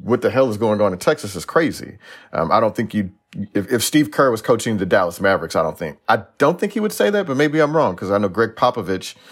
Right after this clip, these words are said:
um, maybe, I don't, I don't know, I haven't seen if Greg Popovich has said anything yet, um, but he's not playing right now. But, um, maybe he might be the one guy in Texas that might be able to get away with that. But yeah, man, I just, I think that people are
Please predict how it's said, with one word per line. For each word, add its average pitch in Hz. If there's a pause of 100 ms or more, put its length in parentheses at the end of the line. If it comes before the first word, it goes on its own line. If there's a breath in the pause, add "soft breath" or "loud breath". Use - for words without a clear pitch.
(380 loud breath)
um, 87
maybe, 127
I 131
don't, 127
I 113
don't 131
know, 117
I 107
haven't 117
seen 117
if 92
Greg 98
Popovich 90
has 85
said 85
anything 80
yet, 87
um, 78 (340)
but 104
he's 101
not 98
playing 110
right 82
now. 73
But, 82
um, 78
maybe 113
he 113
might 104
be 98
the 87
one 95
guy 87
in 85
Texas 92
that 92
might 78
be 85
able 87
to -
get 82
away 85
with 82
that. -
But - (540 loud breath)
yeah, 165
man, 131
I 123
just, 113
I 110
think 123
that 120
people 123
are 117